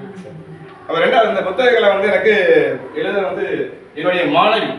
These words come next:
அஹ், சிசு என்னுடைய மாணவியா இருக்கும், பத்தாம் வகுப்பு என்னுடைய மாணவி. அஹ், அவ பத்தாம் வகுப்பு என்ன, இன்னும் என் கண்ணில் நினைக்குது.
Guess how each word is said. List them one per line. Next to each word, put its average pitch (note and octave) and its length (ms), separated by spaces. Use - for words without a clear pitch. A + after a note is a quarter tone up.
அஹ், C#3 200
சிசு - 240
என்னுடைய E3 320
மாணவியா F3 220
இருக்கும், - 200
பத்தாம் E3+ 220
வகுப்பு E3 200
என்னுடைய D3 580
மாணவி. C#3 380
அஹ், F3 240
அவ F3+ 120
பத்தாம் F#3+ 240
வகுப்பு G#3 200
என்ன, F#3 160
இன்னும் F#3+ 200
என் F3+ 80
கண்ணில் F3 220
நினைக்குது. D#3 320